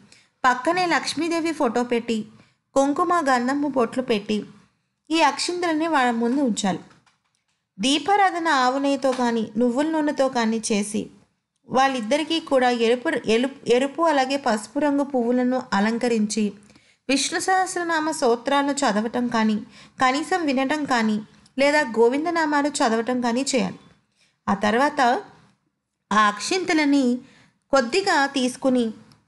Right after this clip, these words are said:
ఆ ఇద్దరి ఫోటోల మీద వేసి ఆ మిగిలిన అక్షింతలు, అంటే ఫోటో మీద ఏదైతే వేస్తామో ఆ అక్షింతలు తీసుకుని నెత్తి మీద వేసుకుంటే అది చాలా మంచిది.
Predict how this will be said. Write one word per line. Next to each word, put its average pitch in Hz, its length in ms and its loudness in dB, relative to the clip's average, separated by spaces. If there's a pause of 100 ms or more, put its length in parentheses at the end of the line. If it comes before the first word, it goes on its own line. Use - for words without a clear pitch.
(400)
ఆ 262 180 2
ఇద్దరి 269 440 0 (140)
ఫోటోల 277 440 2
మీద 277 280 0
వేసి 214 440 -2 (520)
ఆ 254 100 2
మిగిలిన 285 460 0 (100)
అక్షింతలు, 269 560 0 (120)
అంటే 214 220 2
ఫోటో 254 360 0
మీద 330 260 -2
ఏదైతే 262 380 2
వేస్తామో 214 540 0 (480)
ఆ 254 140 4
అక్షింతలు 359 540 -2
తీసుకుని 285 460 0
నెత్తి 247 260 0
మీద 285 220 0
వేసుకుంటే 226 540 0 (680)
అది 269 200 2
చాలా 254 320 2
మంచిది. 196 420 -2